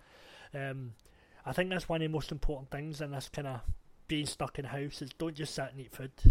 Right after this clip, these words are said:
don't just sit watching Netflix. If you're in the house twenty-four hours a day, set aside one hour, one hour a day, do something physical, something active.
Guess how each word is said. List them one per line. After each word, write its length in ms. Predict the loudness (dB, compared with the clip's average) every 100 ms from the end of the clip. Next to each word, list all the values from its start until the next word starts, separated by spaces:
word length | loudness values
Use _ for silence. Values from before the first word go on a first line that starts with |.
| 12
don't 160 | 4 -6
just 180 | -8 -6
sit 200 | -6 -8 _
watching 300 | -12 -12 -14
Netflix. 500 | -16 -12 -10 -10 -12 -12 -12 -12 -20 -20 -20 -20 -16
If 240 | -12 -6 -2
you're 100 | 0
in 120 | 0
the 80 | 0
house 160 | -2
twenty-four 420 | -4 -8 -6 -6 -6
hours 160 | -6
a 40 | -8
day, 180 | -10
set 220 | -6 -6 -4
aside 300 | -6 -6 -4
one 160 | -4
hour, 220 | -2 8 8 8 0 _ -10
one 140 | -2 0
hour 120 | 0
a 80 | -2
day, 300 | -2 -6 -6 -8
do 300 | -6 -4 -6
something 420 | -8 -8 -8 -10
physical, 460 | -12 -12 -12 -14 -16
something 440 | -8 -8 -6 -10 -10
active. 440 | -12 -10 -6 -6